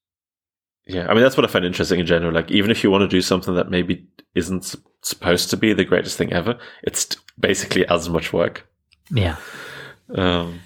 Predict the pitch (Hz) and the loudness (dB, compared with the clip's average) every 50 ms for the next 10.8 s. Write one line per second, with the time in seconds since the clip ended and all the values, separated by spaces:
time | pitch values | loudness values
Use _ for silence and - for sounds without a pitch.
0 | - - - - - 92 87 85 - _ _ - _ _ _ - - 90 85 80 | -16 -14 -10 -6 -4 -4 -6 -6 -8 _ _ -20 _ _ _ -8 -6 -4 -4 -2
1 | 80 87 90 87 82 85 - 87 95 90 87 - 87 82 82 - - 92 82 82 | 0 0 0 0 0 0 0 2 2 0 0 0 0 -2 -2 -2 -6 -8 -8 -10
2 | - _ - - - - - - _ _ _ _ _ _ _ _ _ _ _ _ | -10 _ -6 -6 -6 -8 -12 -20 _ _ _ _ _ _ _ _ _ _ _ _
3 | _ _ _ _ _ _ _ - 175 170 143 104 95 92 95 80 98 98 101 101 | _ _ _ _ _ _ _ -2 2 2 4 4 4 2 0 0 0 2 2 4
4 | 101 95 95 95 - - - - _ - - - - - - - - - - - | 4 2 2 0 -6 -8 -16 -20 _ -18 -8 -4 -4 -4 -4 -6 -12 -6 -2 0
5 | 139 117 110 104 - - - 123 110 101 98 95 - - 110 92 98 95 92 90 | 2 2 2 2 0 -2 0 2 2 2 2 0 -2 -2 0 2 2 2 2 0
6 | - - 107 - - - 98 92 92 90 - - 104 - 95 95 92 92 - - | -2 -4 -6 -4 -2 -2 -2 0 -2 -2 -4 -6 -8 -6 -4 -4 -4 -6 -6 -6
7 | - - - - - - - - - - - _ _ _ _ - - - - - | -8 -6 -6 -6 -6 -8 -8 -8 -12 -16 -20 _ _ _ _ -20 -20 -20 -20 -16
8 | - - - 135 - 113 117 113 110 110 120 117 117 117 - - 127 107 - - | -4 0 2 4 4 4 4 6 6 6 6 6 6 6 4 4 2 0 0 0
9 | - - 92 87 - - 95 92 90 - - 95 85 85 85 - - - 95 90 | 2 2 2 2 2 2 2 2 2 2 2 2 2 2 0 0 0 2 2 2
10 | - - 87 80 80 82 80 - - - 85 82 80 80 - - | 2 0 -4 -6 -4 -4 -4 -4 -4 -4 -4 -2 -2 -4 -8 -10